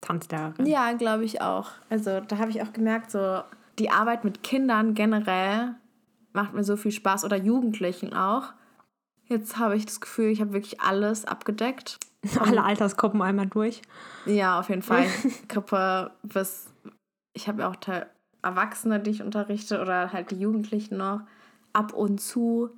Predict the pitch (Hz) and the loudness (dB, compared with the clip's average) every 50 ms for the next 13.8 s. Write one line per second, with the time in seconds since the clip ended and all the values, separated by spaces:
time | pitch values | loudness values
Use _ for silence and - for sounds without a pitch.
0 | - _ _ _ - - 392 392 320 226 190 170 - - - 226 247 254 262 254 | -20 _ _ _ -6 -4 -2 0 0 0 0 -2 -4 -2 0 0 2 2 2 2
1 | 247 240 247 262 254 254 269 277 277 - - - 240 240 240 240 240 240 240 240 | 2 2 2 2 0 0 0 -2 -4 -6 -4 -2 0 0 0 0 0 -2 -2 -4
2 | 240 233 - - - - - 247 240 233 226 208 - 226 277 302 - - - _ | -6 -8 -12 -16 -12 -4 -2 0 2 2 2 2 2 2 0 0 -2 -6 -12 _
3 | - - - - - - - - 220 208 185 - - _ - - - 226 247 254 | -4 -4 -4 -4 -8 -6 -2 -2 0 0 -2 -4 -8 _ -6 -2 0 0 0 0
4 | 254 247 - 247 233 233 226 233 262 262 262 - - - - - 226 214 202 196 | -2 -2 -2 -2 0 0 2 2 0 -2 -2 -8 -18 -10 -2 0 2 2 2 2
5 | 185 190 196 214 254 302 415 466 - - - 302 311 320 302 302 330 349 339 320 | 4 4 4 4 4 2 -2 -4 -6 -4 -4 -4 -2 0 0 0 2 2 2 2
6 | 370 - 208 202 208 208 208 254 262 254 269 - 320 320 370 370 320 311 330 381 | 0 0 0 0 0 2 2 2 2 4 4 6 4 4 4 2 2 2 2 0
7 | 427 - - - - - - - - - - - - - 220 233 233 233 220 208 | -2 -4 -16 -20 -18 -16 -16 -16 -16 -18 -20 -12 -4 -2 0 2 2 2 2 2
8 | 208 190 - - - - - _ _ _ _ _ - 220 214 208 196 214 214 - | 2 0 -2 -6 -14 -20 -20 _ _ _ _ _ -4 0 0 2 2 0 0 0
9 | 233 220 214 202 190 196 208 190 185 175 185 185 180 180 180 185 190 190 - - | 0 0 0 0 0 0 0 0 2 0 0 0 2 2 2 2 0 0 -2 0
10 | 190 175 165 - 180 180 180 185 196 214 214 214 226 220 214 214 - - - 226 | -2 -2 0 0 -2 -2 -2 -2 -2 -2 -2 0 0 -2 -2 -4 -6 -4 -4 -4
11 | 220 - - 226 220 214 220 220 - 208 196 196 - 202 214 247 - - - - | -2 -2 -2 -2 -2 -2 -4 -4 -4 -6 -6 -4 -4 -4 -4 -4 -6 -12 -10 -6
12 | 277 254 226 233 233 226 214 - - - - - - - - - - - - _ | -4 -2 0 0 -2 -4 -6 -10 -16 -16 -16 -18 -18 -20 -20 -20 -20 -20 -20 _
13 | _ _ - 202 214 214 233 247 262 277 277 277 285 285 294 320 | _ _ 2 4 4 6 4 4 4 4 4 2 2 0 -2 -6